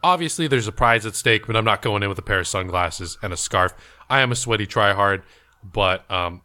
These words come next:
I didn't have my Evolve scarf on me. So I go in there, and, and I, I actually played poker when I was, like, twelve, thirteen, and I learned a little bit about, like, hiding tells, um, a-, and,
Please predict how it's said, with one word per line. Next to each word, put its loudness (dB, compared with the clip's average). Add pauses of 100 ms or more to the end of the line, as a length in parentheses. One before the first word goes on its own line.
I 2
didn't -4
have -6
my 0
Evolve -4
scarf -8
on -10
me. -20 (280)
So 0 (840)
I 2
go 2
in 0
there, -2 (340)
and, 0
and -2 (140)
I, 2
I 0
actually -2 (180)
played 0
poker 0
when -2
I 0
was, -4
like, -6
twelve, 0
thirteen, -6 (420)
and 0
I 2
learned 0
a -2
little 0
bit 2
about, 2
like, -8
hiding -2
tells, -2 (460)
um, -4 (180)
a-, -10
and, -4